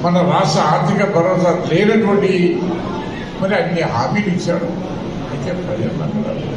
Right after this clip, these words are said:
ఈరోజు అంటున్నారు, మేము పొరపాటు పడ్డాం, చంద్రబాబు మాటలు నమ్మాము, ఏదో మాకు ఆశ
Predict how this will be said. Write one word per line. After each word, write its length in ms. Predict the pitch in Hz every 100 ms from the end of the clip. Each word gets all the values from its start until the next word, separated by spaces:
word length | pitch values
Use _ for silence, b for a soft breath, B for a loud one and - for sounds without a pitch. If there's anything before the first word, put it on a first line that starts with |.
| - - - - - - - - - -
ఈరోజు 240 | 160 226 233
అంటున్నారు, 460 | 233 220 208 190 147 - - -
మేము 160 | 131 -
పొరపాటు 380 | 131 127 156 156
పడ్డాం, 340 | 135 117 151 165 120 - - - - - - - - - - - - - - -
చంద్రబాబు 400 | - 165 185 180 170
మాటలు 240 | 175 180 151
నమ్మాము, 440 | 156 175 160 160 160 151 - - - - - - 135 160
ఏదో 140 | 202 208
మాకు 180 | 202 175 160
ఆశ 120 | 180